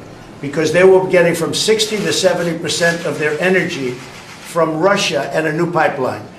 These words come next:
And you tell me if that's appropriate, because I think it's not. And I think it's a very bad thing for nato, and I don't think it should have happened. And I think we have to talk to Germany about it. On top of that, Germany is just paying a little bit over one percent,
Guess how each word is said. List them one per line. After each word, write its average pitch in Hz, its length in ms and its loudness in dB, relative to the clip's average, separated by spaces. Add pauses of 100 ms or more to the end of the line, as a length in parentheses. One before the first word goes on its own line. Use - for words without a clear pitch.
(440)
And 143 240 -2
you 180 100 -2
tell 180 320 2
me 165 160 0
if 131 140 0
that's 151 220 0
appropriate, 147 540 -4 (100)
because - 260 -6
I 156 140 0
think 151 200 -2
it's 139 220 -6
not. 117 240 -2 (100)
And 131 80 -4
I 139 120 0
think 147 140 -2
it's 143 120 -6
a 139 60 -2
very 156 300 0
bad 147 220 2
thing 147 200 -4
for 143 120 -2
nato, 165 480 0 (460)
and 139 160 -2
I 143 60 2
don't 147 180 2
think 143 140 -4
it 139 120 -6
should 147 160 -4
have 131 120 -4
happened. 156 500 -2 (600)
And 131 260 -4
I 131 100 0
think 151 240 -6
we 143 80 0
have 147 160 0
to 139 80 -4
talk 147 300 2
to 151 80 -6
Germany 170 380 0
about 123 240 -2
it. 131 120 -2
On 139 140 0
top 190 300 2
of 131 160 0
that, 131 300 2 (400)
Germany 165 420 2
is 151 200 -2
just 175 200 -4
paying 165 220 2
a 151 60 2
little 175 220 2
bit 165 100 4
over 160 260 4
one 170 280 2
percent, 175 540 0